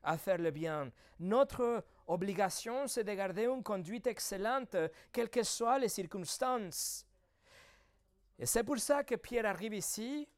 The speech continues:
et il commence avec une question rhétorique dans le verset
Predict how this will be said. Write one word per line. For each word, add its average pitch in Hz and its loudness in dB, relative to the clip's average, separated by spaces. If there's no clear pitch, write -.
et 190 4
il 208 0
commence 254 0
avec 185 0
une 196 -2
question 208 -6
rhétorique 190 -2
dans 156 0
le 160 2
verset 160 2